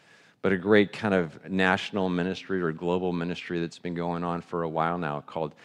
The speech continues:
Celebrate Recovery. Some of you have, uh, found help in, and through Alcoholics Anonymous or through other twelve-step programs.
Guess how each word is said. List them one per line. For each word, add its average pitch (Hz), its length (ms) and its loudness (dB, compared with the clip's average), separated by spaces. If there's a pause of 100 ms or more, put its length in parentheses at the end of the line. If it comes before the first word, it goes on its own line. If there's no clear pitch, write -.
(200)
Celebrate 92 840 2
Recovery. 85 600 -2 (720)
Some 147 240 10
of 139 100 12
you 127 160 12
have, 120 300 10
uh, 101 240 10
found 113 400 6
help 117 400 8
in, 95 480 2 (300)
and 92 200 -2
through 101 260 2
Alcoholics 101 720 6
Anonymous 117 640 4
or 80 120 0
through 87 260 -4
other 92 240 2
twelve-step 90 680 0
programs. 117 540 4